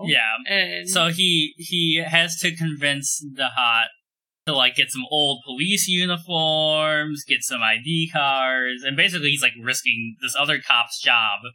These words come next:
Speaker 1: who doesn't really trust him anyways, 'cause they're fo-, from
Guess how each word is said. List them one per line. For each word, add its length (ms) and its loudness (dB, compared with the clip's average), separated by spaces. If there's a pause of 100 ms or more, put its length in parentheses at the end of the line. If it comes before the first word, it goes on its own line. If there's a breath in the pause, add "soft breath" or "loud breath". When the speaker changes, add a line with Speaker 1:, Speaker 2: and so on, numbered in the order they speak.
(420)
Speaker 1:
who 340 -4
doesn't 400 0
really 300 0
trust 400 -2
him 180 -2
anyways, 480 2
'cause 160 -8
they're 240 -2
fo-, 280 -6
from 280 -4